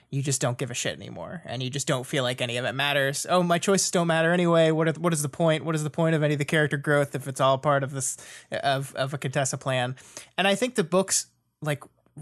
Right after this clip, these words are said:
ride right up to that line, but I do agree that by, by just kind of not flinching away from that fact, by acknowledging it and by wrapping your story around it, I think it avoids going over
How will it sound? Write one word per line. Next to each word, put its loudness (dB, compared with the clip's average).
ride 4
right 2
up 2
to 2
that 2
line, 0
but 4
I 6
do 2
agree 4
that 0
by, 0
by 0
just -2
kind 2
of 0
not 0
flinching 0
away 4
from -2
that -2
fact, -6
by 2
acknowledging 2
it 0
and -2
by 0
wrapping 0
your -6
story -2
around -6
it, -12
I 0
think -6
it 0
avoids -2
going -2
over -8